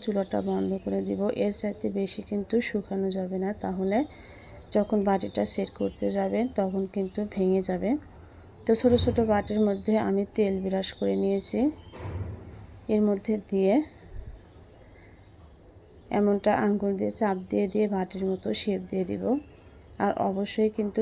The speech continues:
তেলটা দিবেন, না হলে কিন্তু এটা উঠাতে পারবেন না। তো নরমাল ফ্রিজে আমি সেট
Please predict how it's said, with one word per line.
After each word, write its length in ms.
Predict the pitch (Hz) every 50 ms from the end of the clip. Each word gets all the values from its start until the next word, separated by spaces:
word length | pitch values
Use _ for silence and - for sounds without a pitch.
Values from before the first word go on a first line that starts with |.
| 220 220
তেলটা 360 | - 214 202 196 196 - 202 190 185
দিবেন, 260 | 208 202 196 202 214 233
না 120 | 226 202 185
হলে 200 | 196 180 180 190 190
কিন্তু 300 | 185 - 202 196 - - 208 202
এটা 140 | 190 - 202 202
উঠাতে 360 | 202 190 - 196 190 - 190
পারবেন 380 | 185 196 190 190 185 190 185 190 190
না। 80 | 208 247 294 - - - - - - - - - - -
তো 80 | - - 226
নরমাল 360 | 220 233 226 220 220 226 247
ফ্রিজে 360 | 233 - 220 214 214 214 - 214
আমি 180 | 208 208 214 226
সেট 280 | - - 220 202 196